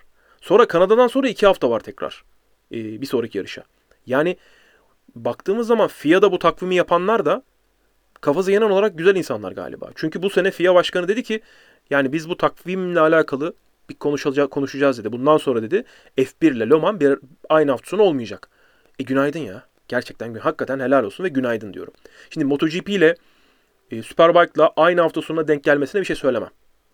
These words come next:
Bu tamam normal çünkü farklı federasyonlar. Moto G P'de de çok fazla yarış var. Yirmi bir ya da yirmi iki yanlış bilmiyorsam. Mutlaka bir yerde denk gelecektir zaten. Okey, bunda problem yok ama ya Le Mans bir senede bir hafta, elli iki hafta sonu var ve bir hafta sonu ya.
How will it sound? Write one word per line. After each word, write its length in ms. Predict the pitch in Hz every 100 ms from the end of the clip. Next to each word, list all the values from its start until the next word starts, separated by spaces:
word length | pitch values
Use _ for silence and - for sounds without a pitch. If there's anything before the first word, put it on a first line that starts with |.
| _
Bu 100 | 117
tamam 260 | 226 160 147
normal 260 | 156 113 110
çünkü 240 | 151 - -
farklı 420 | 180 160 - 147 _ _
federasyonlar. 680 | - 131 104 - 101 151 - _ _ _ _ _ _ -
Moto 180 | 139 156
G 140 | 151
P'de 160 | 151 156
de 60 |
çok 180 | 139 151
fazla 240 | 131 117
yarış 260 | 104 - -
var. 120 | 156 131
Yirmi 280 | 131 135 135
bir 100 | 135
ya 120 | 131
da 60 | 120
yirmi 260 | 113 113
iki 200 | 107 -
yanlış 520 | 104 139 120 - - -
bilmiyorsam. 500 | 101 101 87 - 170 - _ _ _ _ -
Mutlaka 400 | 262 143 143 139
bir 60 |
yerde 240 | 170 185 180
denk 160 | 160
gelecektir 380 | 151 147 139 107
zaten. 300 | 98 87 120
Okey, 260 | 151 98 95
bunda 140 | 127 123
problem 340 | 131 131 131
yok 140 | 104
ama 180 | 220 190 - _ _ _ _ -
ya 80 |
Le 160 | 101 127
Mans 240 | 196 233
bir 100 | 214 -
senede 420 | - 190 220 220
bir 80 | 175
hafta, 260 | 233 208 151
elli 160 | 190
iki 160 | 226 233
hafta 180 | 196 170
sonu 160 | 185 202
var 120 | 220
ve 140 | 180
bir 80 | 214
hafta 220 | 202 -
sonu 200 | 135 175
ya. 140 | 190